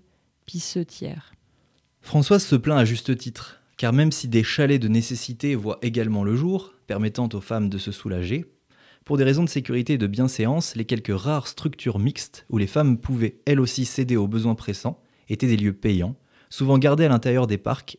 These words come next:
Speaker 2: et des grands magasins. Pisser en ville est resté une affaire de mecs, et il faudra attendre deux mille six pour que la Sanisette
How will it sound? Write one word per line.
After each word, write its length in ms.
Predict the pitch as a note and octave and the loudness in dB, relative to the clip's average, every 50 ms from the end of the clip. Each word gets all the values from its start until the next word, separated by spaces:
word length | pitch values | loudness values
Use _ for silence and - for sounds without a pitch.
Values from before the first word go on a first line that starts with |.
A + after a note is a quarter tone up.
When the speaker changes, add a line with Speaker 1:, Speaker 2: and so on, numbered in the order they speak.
| _ | _
Speaker 2:
et 60 | - D3 | -4 -2
des 100 | C#3+ B2+ | 0 0
grands 140 | A#2+ A#2 B2 | 0 2 2
magasins. 360 | A2+ G2+ F#2+ F2+ E2+ - - _ _ _ _ _ _ _ _ _ _ _ _ _ _ | 0 0 0 -4 -6 -8 -12 _ _ _ _ _ _ _ _ _ _ _ _ _ _
Pisser 280 | - F3 F3 - - F3+ | -6 -4 -2 0 0 2
en 100 | D3+ B2+ | 2 2
ville 260 | G#2+ G#2+ A#2+ D3 E3+ - | 2 2 0 -2 -2 -2
est 100 | - G#2+ | -2 -2
resté 240 | G#2+ A2 A2 - D3 | -2 -2 -2 0 0
une 100 | C#3 B2 | 2 2
affaire 260 | A2 G#2+ - C#3 C3 | 2 0 0 -2 0
de 100 | A2 G2+ | 0 0
mecs, 380 | F#2+ F2+ E2+ - - - - _ _ | -2 -2 -4 -8 -16 -20 -20 _ _
et 60 | - | -8
il 80 | A2+ G#2+ | -8 -6
faudra 240 | - A#2+ A#2 G#2+ G#2 | -4 -4 -2 -2 -2
attendre 380 | G2 - G2 F#2 F2 D#2+ E2+ | -2 -2 -4 -4 -4 -4 -6
deux 200 | F2 F#2+ B2 F3 | -4 2 4 4
mille 220 | F#3+ E3 B2+ G#2 - | 6 6 4 2 2
six 520 | - - - F#3+ F#3 - - - - - _ _ | -2 -6 -6 -6 -6 -6 -8 -12 -16 -20 _ _
pour 120 | - A#2 - | -12 -12 -8
que 120 | - G#2+ | -6 -6
la 80 | F#2+ F2 | -6 -4
Sanisette 520 | - - C3+ C3 A2 G2 G2+ A#2 A#2 - | -4 -2 -2 0 0 0 -2 -4 -4 -6